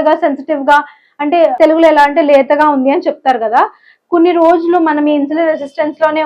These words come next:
ఉన్నాము అంటే స్కిన్ థిక్ అయిపోవడం స్టార్ట్ అవుతుంది. ఇలా స్కిన్ థిక్నింగ్ వాళ్ళలో హైపోథైరాయిడిజం లో కూడా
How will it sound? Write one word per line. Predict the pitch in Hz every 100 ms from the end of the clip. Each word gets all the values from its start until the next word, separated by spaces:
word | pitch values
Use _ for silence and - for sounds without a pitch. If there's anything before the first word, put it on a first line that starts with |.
| 285
ఉన్నాము | 277 269 269
అంటే | 262 359 392
స్కిన్ | 330 349 370
థిక్ | 285 - 370
అయిపోవడం | 359 320 320
స్టార్ట్ | - 262 247
అవుతుంది. | 226 220 196 _ -
ఇలా | 285 311
స్కిన్ | - 359 370
థిక్నింగ్ | 359 330 320 302
వాళ్ళలో | 277 277 339 302
హైపోథైరాయిడిజం | 269 285 359 349 302 277 269 247 254 247
లో | 240
కూడా | 254